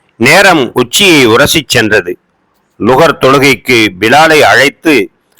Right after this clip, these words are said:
அழைப்பு விடச் சொன்னார்கள். ஓங்கிய பாங்கின் இனிமையை தாங்கி வெளித்த பிலாலின் அழைப்பு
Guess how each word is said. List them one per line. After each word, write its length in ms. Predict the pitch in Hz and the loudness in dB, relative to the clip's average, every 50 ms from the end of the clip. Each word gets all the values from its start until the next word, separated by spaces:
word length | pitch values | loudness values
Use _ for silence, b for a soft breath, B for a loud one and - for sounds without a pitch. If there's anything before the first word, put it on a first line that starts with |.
| _ _ | _ _
அழைப்பு 460 | - - 107 127 160 175 165 - 170 | -4 -2 0 0 0 -2 -2 -2 -2
விடச் 340 | 156 139 131 131 127 - - | 0 2 0 0 -2 -2 -2
சொன்னார்கள். 500 | 123 117 117 113 110 107 95 90 92 87 - _ _ _ _ _ _ _ _ _ _ _ _ _ _ | -2 0 0 0 0 0 0 -2 -4 -6 -8 _ _ _ _ _ _ _ _ _ _ _ _ _ _
ஓங்கிய 540 | 104 113 139 160 170 170 151 147 139 123 | 0 0 2 2 2 0 0 0 0 2
பாங்கின் 480 | 113 120 123 139 160 160 151 147 139 123 | 2 2 2 2 2 0 0 0 0 0
இனிமையை 640 | 110 113 123 160 165 156 139 135 131 120 113 - - _ _ _ _ _ _ _ _ | -2 -2 -2 -2 0 0 2 2 2 0 -2 -4 -10 _ _ _ _ _ _ _ _
தாங்கி 440 | - 123 131 170 208 214 208 190 170 | -2 0 2 2 2 2 0 0 0
வெளித்த 420 | 131 127 139 160 160 - - 143 | 2 2 2 0 -2 -2 -4 -2
பிலாலின் 480 | 123 113 110 117 123 143 156 151 143 127 | -2 0 0 2 2 2 2 0 0 -2
அழைப்பு 640 | 110 92 101 117 131 143 - - 139 139 110 92 | -2 0 0 0 0 -2 -4 -4 -2 -2 -2 -2